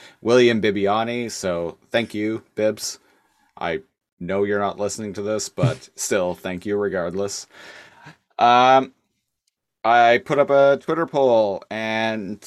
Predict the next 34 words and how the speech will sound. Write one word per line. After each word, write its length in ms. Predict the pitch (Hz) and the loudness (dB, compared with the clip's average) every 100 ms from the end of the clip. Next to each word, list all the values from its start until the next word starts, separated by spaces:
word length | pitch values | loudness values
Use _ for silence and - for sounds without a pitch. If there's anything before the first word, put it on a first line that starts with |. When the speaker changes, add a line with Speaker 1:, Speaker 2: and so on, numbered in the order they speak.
| - - | -12 -2
Speaker 1:
of 360 | 110 107 98 | 2 4 2
what 200 | 104 120 | 2 0
show 360 | - 123 120 117 | 0 -2 0 -2
we 200 | 107 117 | -4 -8
should 640 | - 120 117 117 113 98 - - - | -4 -2 -2 -2 -4 -8 -10 -12 -4
cover 300 | 113 113 117 | -2 0 0
a 40 | |
random 340 | 113 120 127 131 | 0 -2 -4 -6
episode 440 | 131 - 117 107 | -6 -4 -4 0
of 300 | 104 98 82 | 0 0 -2
next 320 | 104 104 - | -6 -6 -8
week, 400 | 127 120 98 - - | -6 -4 -4 -6 -4
and 300 | 104 107 104 | -2 -2 2
what 220 | 120 123 | 2 2
ended 280 | 143 160 175 | 2 2 4
up 180 | 180 - | 2 2
winning 340 | 165 175 170 | 0 0 0
out, 400 | 180 165 120 95 - _ _ | 2 4 4 0 -12 _ _
finally, 920 | - 156 175 180 156 123 101 69 - _ _ _ _ _ | 0 2 4 2 -2 -2 -4 -8 -14 _ _ _ _ _
was 920 | 123 151 147 127 104 82 73 - - _ _ _ _ _ _ 165 | 2 4 6 4 2 -4 -8 -12 -14 _ _ _ _ _ _ 2
Biker 400 | 165 160 156 143 | 4 4 2 2
Mice 480 | 151 143 131 110 | 4 4 4 0
from 300 | - 135 139 | -4 -4 -2
Mars. 840 | 135 139 131 120 98 82 80 - - _ _ - | 0 2 2 2 0 -4 -8 -12 -14 _ _ -8
Speaker 2:
Aw, 320 | 110 101 107 | -4 -2 -2
shit. 580 | - - 101 92 - - _ _ _ - | -4 -4 -4 -6 -12 -20 _ _ _ -10
Speaker 1:
And, 500 | 87 90 92 92 95 | -4 -2 0 -2 0
uh, 320 | 101 98 98 - | 2 2 2 0
so 580 | - 123 117 110 127 131 | -4 0 2 2 0 -2
we're 180 | 113 107 | -8 -8
gonna 240 | 117 113 | -6 -4
do 200 | 110 110 | -2 -2
some, 380 | - 113 104 104 | -4 -4 -4 -2
uh, 480 | 101 95 92 85 | 0 0 0 -2